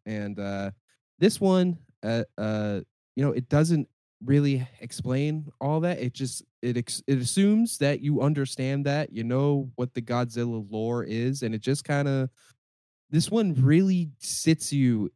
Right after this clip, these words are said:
in the, the characters and sort of what, uh, they're going through. As you said, uh, perfectly in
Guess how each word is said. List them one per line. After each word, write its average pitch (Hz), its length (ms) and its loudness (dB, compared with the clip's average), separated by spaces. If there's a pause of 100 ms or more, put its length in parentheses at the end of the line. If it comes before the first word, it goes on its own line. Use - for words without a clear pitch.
in 123 680 2 (520)
the, 110 460 -4
the 110 140 -6
characters 117 840 -4 (100)
and 110 480 -4
sort 120 300 -2
of 110 260 -2
what, 113 380 -4
uh, 104 480 -4 (480)
they're 135 320 2
going 98 340 -2
through. 90 340 -6
As 120 280 -2
you 131 120 -4
said, 113 560 -2
uh, 104 200 -6
perfectly 110 720 -6
in 101 300 -8